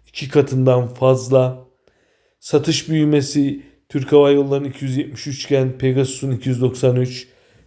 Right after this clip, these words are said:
Buradaki satış büyümesinde de bir fazla var ve kar büyümesi özellikle baktığınız zaman iki katından fazla olmuş. Bunlar önemli veriler arkadaşlar.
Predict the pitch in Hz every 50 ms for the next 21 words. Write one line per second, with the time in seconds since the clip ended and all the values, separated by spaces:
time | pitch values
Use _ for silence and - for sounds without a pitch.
0 | _ - 196 - 160 - _ _ _ _ 139 135 - - 135 139 143 139 131 135
1 | 131 131 - - 135 131 - 131 - - 139 135 127 127 127 117 - - 131 123
2 | 120 117 113 117 117 117 - - - - _ _ - 113 117 117 113 113 120 117
3 | 117 120 123 123 120 - - - _ _ _ _ _ _ - 131 120 117 117 -
4 | - - 135 131 131 123 123 123 123 120 117 117 - - 113 110 107 110 117 117
5 | 123 123 110 110 110 107 - - - 117 117 110 104 113 113 113 110 123 123 -
6 | - - 131 - 123 113 - 113 113 113 107 107 107 - 113 107 104 101 107 110
7 | 107 104 107 110 113 113 - - - _ _ _ _ _ _ _ _ - 165 165
8 | 165 160 156 156 160 - 147 135 139 139 139 139 139 139 131 131 120 117 123 120
9 | 120 120 117 110 113 - 120 113 107 92 - - - 98 95 -